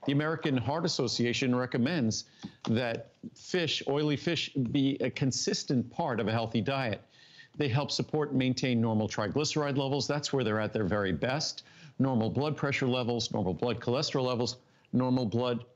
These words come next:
sugar levels. And then just to give you a sense that omega-threes are not a, a Johnny-come-lately ingredient,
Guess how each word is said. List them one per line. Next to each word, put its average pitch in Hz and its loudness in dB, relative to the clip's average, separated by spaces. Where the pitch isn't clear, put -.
sugar 175 0
levels. 117 0
And 127 2
then 131 2
just 208 0
to 170 2
give 156 2
you 131 2
a 117 2
sense 143 -2
that 127 0
omega-threes 123 2
are 117 2
not 120 0
a, 104 0
a 135 0
Johnny-come-lately 135 0
ingredient, 127 2